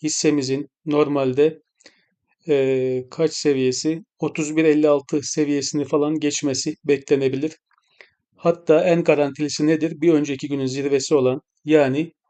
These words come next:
otuz bir virgül seksen dördün üstüne çıktığı zaman hissemize giriş yapmak daha karlı, daha doğrusu daha garantili, e, olabilir. Fakat işte bugün girenler o seviyeye kadar olan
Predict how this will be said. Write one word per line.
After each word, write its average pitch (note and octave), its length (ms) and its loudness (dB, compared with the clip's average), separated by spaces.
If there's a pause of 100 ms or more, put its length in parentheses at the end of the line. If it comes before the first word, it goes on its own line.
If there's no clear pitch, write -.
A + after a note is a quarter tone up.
(160)
otuz D3 340 -6
bir E3+ 160 -4
virgül C3+ 260 -4
seksen D3 500 -2
dördün D3 260 2
üstüne D3+ 360 -4
çıktığı E3+ 500 -2
zaman C#3 400 -2 (360)
hissemize D3 500 -4
giriş C#3+ 360 -4
yapmak D3+ 340 -2 (120)
daha D#3 240 -6
karlı, D3 500 -4 (580)
daha D3 200 -2
doğrusu C#3+ 300 0
daha C3 160 -4
garantili, D3 600 -2 (160)
e, C#3+ 280 -2
olabilir. D3+ 500 0 (680)
Fakat F3 480 -2
işte D3+ 240 -6
bugün E3+ 280 2
girenler C#3+ 460 2 (680)
o F3+ 100 2
seviyeye E3 500 4
kadar D3 280 0
olan E3 300 0